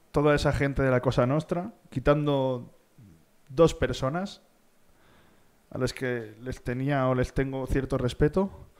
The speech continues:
los demás eran gente incapaz de hacerle daño a una mosca, la verdad. Eran como pringaos que, que se dedicaban a ir al Yellow Jack a, a montar el lío, pero no eran capaces de pelearse con nadie, no eran capaces de,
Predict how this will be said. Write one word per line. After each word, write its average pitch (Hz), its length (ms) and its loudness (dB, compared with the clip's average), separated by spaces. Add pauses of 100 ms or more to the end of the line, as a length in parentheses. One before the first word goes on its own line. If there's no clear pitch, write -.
(880)
los 131 160 2
demás 135 280 2
eran 165 140 2
gente 156 320 2
incapaz 131 520 0
de 147 60 4
hacerle 131 300 4
daño 127 160 0
a 120 40 0
una 117 100 -4
mosca, 123 380 -10 (600)
la 123 80 2
verdad. 123 380 2 (720)
Eran 156 280 0
como 135 400 -6
pringaos 131 520 2
que, 127 200 0
que 131 80 -2
se 127 120 2
dedicaban 135 420 0
a 131 80 0
ir 131 80 0
al 127 100 0
Yellow 123 220 -2
Jack 131 240 -4
a, 117 280 0
a 117 40 -2
montar 120 380 0
el 120 180 2
lío, 185 260 2
pero 123 200 0
no 123 100 -4
eran 139 180 -2
capaces 131 380 -2
de 120 80 -2
pelearse 120 360 -6
con 120 160 -6
nadie, 165 280 2
no 143 60 0
eran 127 120 0
capaces 123 440 -2
de, 117 320 -2